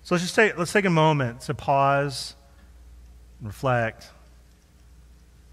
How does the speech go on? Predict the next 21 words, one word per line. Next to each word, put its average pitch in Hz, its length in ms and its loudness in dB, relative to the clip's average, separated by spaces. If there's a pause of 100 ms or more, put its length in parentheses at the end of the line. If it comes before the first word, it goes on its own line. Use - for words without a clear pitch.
(360)
and 156 140 2
listen 202 320 4
for 196 140 -2
that 151 180 4
word 165 340 4
or 135 200 -2
that 135 160 -6
phrase. 139 840 -2 (920)
Or 151 80 0
maybe 226 220 4
it's 240 100 -2
something 208 280 2
else 185 260 4
in 165 80 -2
this 165 180 -2
moment 160 440 2
that 135 320 -4
the 135 80 -8
Spirit 160 360 0
kind 156 160 0
of 127 200 -4